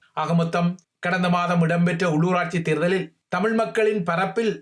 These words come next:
மக்களின் ஆணையை பெற்ற கட்சிகளின் பட்டியலில் முதலிடத்தில் உள்ள தமிழரசு கட்சி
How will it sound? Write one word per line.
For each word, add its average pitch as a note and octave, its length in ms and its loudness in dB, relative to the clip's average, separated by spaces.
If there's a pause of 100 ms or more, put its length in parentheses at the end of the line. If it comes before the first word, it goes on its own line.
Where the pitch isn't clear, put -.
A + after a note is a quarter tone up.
(120)
மக்களின் G#3+ 540 -2
ஆணையை G#3+ 460 0
பெற்ற G3 340 -2
கட்சிகளின் G#3 580 0
பட்டியலில் G#3+ 560 -2
முதலிடத்தில் G#3 640 0
உள்ள F#3+ 220 2
தமிழரசு G3 500 0
கட்சி F3 320 -4